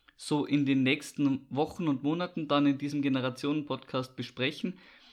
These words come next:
dann schreibt uns das gerne per E-Mail an podcast at max hagenbuchner punkt com. Wir werden uns das sehr genau anschauen und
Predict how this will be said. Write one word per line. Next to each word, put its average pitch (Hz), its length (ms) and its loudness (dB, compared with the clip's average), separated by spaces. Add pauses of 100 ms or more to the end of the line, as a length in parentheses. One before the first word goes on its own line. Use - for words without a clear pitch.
(420)
dann 135 540 4
schreibt - 460 4
uns 185 160 -2
das 160 220 -2
gerne 147 360 4
per 139 300 -4
E-Mail 190 720 0
an 135 460 4
podcast - 1040 0 (160)
at - 480 -2
max 131 440 2
hagenbuchner 135 720 0
punkt 120 420 0
com. 151 340 0 (280)
Wir 143 120 2
werden 160 220 4
uns 170 140 -2
das 151 200 -4
sehr 160 140 2
genau 156 280 0
anschauen 170 520 -2
und 151 160 -2